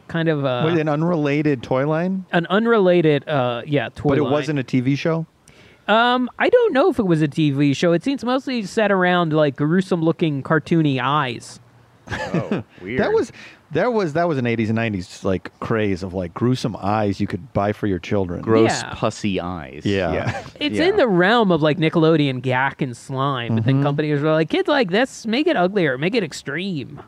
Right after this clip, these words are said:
Speaker 3: Yeah.
Speaker 2: Yeah,
Speaker 3: Yeah.
Speaker 2: gross. Kids love
Speaker 3: Which,
Speaker 2: gross.
Speaker 3: again, maybe, so maybe this ride, you gotta lean into the grossness. Like, what it should be is going to see, like, the grossest things in the body, going to see the, the spleen or anything that's,
Speaker 2: Mm.
Speaker 3: like,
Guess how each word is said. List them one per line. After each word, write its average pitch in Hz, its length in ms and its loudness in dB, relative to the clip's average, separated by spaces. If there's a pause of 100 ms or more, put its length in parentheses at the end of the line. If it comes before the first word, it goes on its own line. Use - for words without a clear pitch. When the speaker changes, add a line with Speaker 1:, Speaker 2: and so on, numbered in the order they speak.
Speaker 3:
Yeah. 78 320 -8
Speaker 2:
Yeah, 98 200 -2
Speaker 3:
Yeah. 80 100 -6
Speaker 2:
gross. 107 340 0
Kids 120 240 -6
love 135 220 -2
Speaker 3:
Which, 208 160 0
Speaker 2:
gross. 147 120 2
Speaker 3:
again, 185 200 2
maybe, 180 200 2
so 170 160 -2
maybe 170 220 2
this 135 240 -2
ride, 160 200 4
you 131 100 0
gotta 123 100 2
lean 117 380 0
into 110 200 0
the 87 120 -6
grossness. 104 640 0
Like, 104 180 -2
what 107 120 2
it 98 80 -4
should 113 260 -2
be 107 160 0
is 95 140 -4
going 98 220 -2
to 95 60 -6
see, 104 220 -4
like, 95 160 -2
the 92 80 -6
grossest 95 540 -2
things 87 500 -2
in 90 120 -4
the 82 40 -6
body, 87 500 -2 (360)
going 98 140 -4
to 92 60 -2
see 104 200 -4
the, 87 160 -4 (140)
the 95 100 -8
spleen 95 720 -2
or 90 220 -2
anything 95 400 -2
that's, 120 160 -4
Speaker 2:
Mm. 101 40 -8
Speaker 3:
like, 90 140 -2